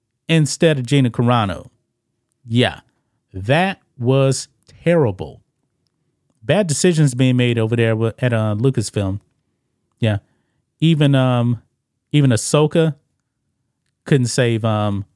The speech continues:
Star Wars at this point. That was a mediocre season of the Ahsoka show. Star Wars is dead, man. It is dead. But that's just my thoughts on this.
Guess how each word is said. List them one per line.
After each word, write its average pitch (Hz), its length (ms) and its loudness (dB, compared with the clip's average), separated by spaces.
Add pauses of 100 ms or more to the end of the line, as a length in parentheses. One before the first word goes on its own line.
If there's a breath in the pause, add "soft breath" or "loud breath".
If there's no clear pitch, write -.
(160)
Star 107 320 0
Wars 98 340 -4
at 98 120 -12
this 104 200 -4
point. 92 340 -6 (1000)
That 131 140 0
was 131 120 0
a 104 60 0
mediocre 117 720 0
season 95 520 -6 (480)
of 101 320 -2 (320)
the 113 100 -2
Ahsoka 104 400 -4
show. - 280 -10 (640)
Star 247 320 0
Wars 165 200 2
is 110 80 -8
dead, 98 240 -4
man. 78 300 -12 (360)
It 175 120 0
is 139 140 -2
dead. 90 200 -6 (340)
But - 260 -2 (760)
that's 180 240 -2
just 202 200 0
my 170 100 2
thoughts 165 340 -2
on 156 140 0
this. 156 300 -4